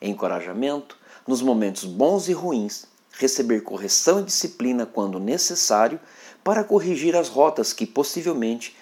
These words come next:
estejamos indo sem perceber. Provérbios vinte e sete, cinco e seis diz: "Melhor é a repreensão franca do que o amor encoberto. Leais são as feridas feitas pelo que ama,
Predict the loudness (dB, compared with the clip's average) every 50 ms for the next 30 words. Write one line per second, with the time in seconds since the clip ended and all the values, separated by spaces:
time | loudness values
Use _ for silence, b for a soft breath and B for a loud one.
0 | b b b -6 0 0 2 2 2 2 0 0 -2 -2 -2 -2 0 0 0 -2
1 | -4 B B B B -2 2 4 4 4 4 2 0 0 -2 -6 -6 -4 -4 -6
2 | -6 -8 -10 -12 -12 -14 _ _ _ _ _ -2 0 0 2 2 2 2 2 0
3 | -4 -6 -6 -6 -2 0 2 2 4 2 0 0 -4 -4 -2 -2 0 0 0 0
4 | 0 -2 -4 -8 -10 -8 -6 -4 -4 -2 0 2 2 2 0 -2 -4 -6 -6 -6
5 | -6 -8 B B B B B B B -2 0 0 2 4 4 6 6 6 4 4
6 | 2 0 0 0 -4 -4 -4 -2 -2 -2 -2 -2 -2 -2 -2 -4 -4 -4 -2 0
7 | 0 2 0 0 -4 -4 -2 -2 -2 -4 -2 2 2 4 4 4 4 2 2 2
8 | 2 2 0 -4 -6 -6 -4 0 0 0 0 -2 -6 -20 -20 b b b b b
9 | b b 0 2 2 4 4 4 4 4 4 2 0 -2 -2 -2 -2 -2 -4 -4
10 | -4 -2 -2 -2 -2 -2 -4 -6 -6 -2 -2 -2 -2 -2 -6 -10 -8 -6 -6 -6
11 | -6 -2 2 2 4 4 2 0 -4 -6